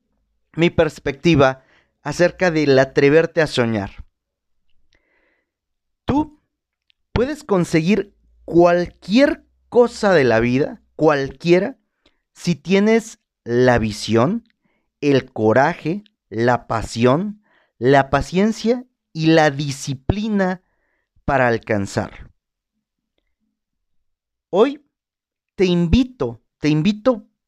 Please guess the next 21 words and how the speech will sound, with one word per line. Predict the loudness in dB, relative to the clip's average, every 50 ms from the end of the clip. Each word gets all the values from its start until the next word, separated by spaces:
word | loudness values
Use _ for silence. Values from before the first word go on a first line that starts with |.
| _ _ _
plena | 2 4 4 4 4 2 0 0 2 2 0
y | 0 -2
claramente | -4 0 2 2 4 4 2 0 -2 -2 -2 -2 -2 -4 -6 -6 -6 _ _ _ _ _ _ _ _ -6
a | -6 -6 -4 _
que | -2 -2
te | -2 -2 -2 -4
atrevas | -4 -2 0 2 4 4 4 4 2 0 -4 -12 _ _ _
a | -6 -6 -6
soñar | -4 -4 -2 -2 0 2 2 2 2 0 -2 -6 _ _ _ _ _ _ _ _
y | -16 -16
que | -4 0 2 4
lo | 6 6 6 4
hagas, | 4 2 0 0 0 0 -2 -4 -10 -20 _ _ _
que | -4 0 0
lo | 0 2
hagas | 2 2 0 0 0 -2
en | -2 -2 0 0 0
grande, | 2 2 2 2 0 -2 -4 -4 -4 -6 -6 -10 _ _ _ _ _ _ -4
que | 0 2
lo | 2 2
hagas, | 2 2 0 -4 -4 -8 -18